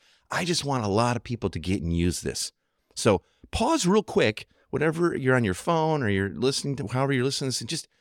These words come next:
go at least check it out. Everydaydisciple dot com forward slash workshop. Seventeen bucks, uh, a year guarantee.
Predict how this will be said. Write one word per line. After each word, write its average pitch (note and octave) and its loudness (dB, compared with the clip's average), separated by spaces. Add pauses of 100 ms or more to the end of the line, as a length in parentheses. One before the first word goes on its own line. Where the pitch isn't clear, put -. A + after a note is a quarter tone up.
(200)
go A3+ 6
at - 0
least E3 0
check D#3 -4
it C#3 -2
out. C3+ 0
Everydaydisciple C3 0
dot B2 -2
com F#2+ 0
forward G#2 0
slash G2+ -2
workshop. F#2 2 (540)
Seventeen D3+ -2
bucks, - -2 (120)
uh, C#2+ -6
a F2 -2
year G#2+ 2
guarantee. G#2+ 0